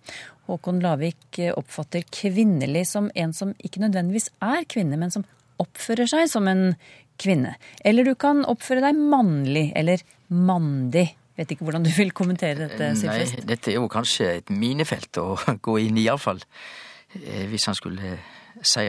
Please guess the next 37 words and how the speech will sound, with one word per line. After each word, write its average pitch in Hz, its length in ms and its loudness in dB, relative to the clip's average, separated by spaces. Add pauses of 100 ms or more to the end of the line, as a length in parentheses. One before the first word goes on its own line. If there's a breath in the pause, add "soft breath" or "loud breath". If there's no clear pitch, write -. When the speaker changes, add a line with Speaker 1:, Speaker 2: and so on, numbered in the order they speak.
Speaker 2:
noe 104 220 -8
som 107 100 -4
ikke 113 160 -4
er 101 80 -4
helt, - 400 -8
eh, 82 720 -8
rett. - 320 -6 (320 loud breath)
Men 123 140 0
det 156 100 4
å, 123 300 0
eh, - 840 -16
til 117 160 -6
Håkon 120 320 -4
Lavik 110 320 -2
så 101 80 -8
vil 90 140 -8
jeg - 80 -4
si 101 100 -6
følgende. 87 400 -8
Det 135 240 -2
å 113 80 -4
være 101 300 -4 (420)
kvinnelig, 139 720 0 (260)
det 113 480 -6
har 131 160 -4
jo 113 160 -4
med 98 160 -6 (320 loud breath)
egenskap 120 560 -2
å 62 80 -14
gjøre 131 320 -6 (400 loud breath)
når 104 160 -2
vi 104 80 -4
bruker 117 320 -6
kvinnelig 120 480 -2
som - 160 -6
adjektiv - 560 -8 (320)
alene. 107 480 -2